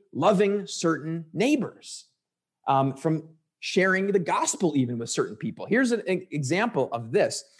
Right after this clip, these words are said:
I, I was reading a, a book, um, this book, The Tangible Kingdom.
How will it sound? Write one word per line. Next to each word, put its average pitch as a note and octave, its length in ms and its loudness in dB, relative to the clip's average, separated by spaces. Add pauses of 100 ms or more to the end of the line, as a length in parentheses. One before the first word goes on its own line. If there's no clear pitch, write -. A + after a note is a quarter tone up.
(340)
I, D3 160 2 (260)
I - 40 -2
was C#3+ 120 4
reading G#3 220 8
a, D#3+ 80 2 (260)
a C3 80 2
book, - 460 2 (160)
um, A#2+ 320 -2
this B2+ 120 -4
book, - 280 0
The B2+ 60 -4
Tangible F#3 880 0 (180)
Kingdom. A2+ 640 2